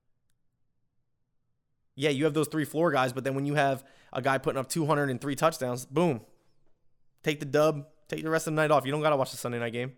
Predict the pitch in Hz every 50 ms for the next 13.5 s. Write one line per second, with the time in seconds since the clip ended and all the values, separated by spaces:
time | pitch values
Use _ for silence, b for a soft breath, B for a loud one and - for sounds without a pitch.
0 | _ _ _ _ _ _ _ _ _ _ _ - - 139 143 143 147 170 156 151
1 | 143 127 127 135 123 123 117 117 110 110 95 - _ _ _ _ _ _ _ _
2 | _ _ _ _ _ _ _ _ _ _ _ _ _ _ _ _ _ _ _ _
3 | _ _ _ _ _ _ _ _ _ _ _ _ _ _ _ _ _ - 180 196
4 | 190 170 160 156 139 135 156 135 135 139 139 135 127 127 123 - 123 - - 127
5 | 120 - - 117 - - 123 123 120 B B B B B B 135 131 135 143 135
6 | 139 131 131 - - 160 175 170 180 160 147 - 160 156 165 156 147 143 151 160
7 | 156 - 139 139 135 131 139 147 156 160 160 160 160 151 139 147 156 151 147 147
8 | 135 135 143 147 147 143 139 127 135 135 135 127 - 156 135 131 127 127 127 127
9 | 120 127 117 107 - - 110 107 104 107 - - 131 127 135 127 123 123 - 135
10 | 123 120 - b b b b b b b - 135 135 127 139 135 123 131 135 135
11 | 131 131 131 120 - - - 131 - - - 131 131 - - 110 - - 123 135
12 | 131 - 147 - 165 135 131 123 - - - 139 151 147 139 - - 143 143 139
13 | - - 131 131 131 127 123 117 -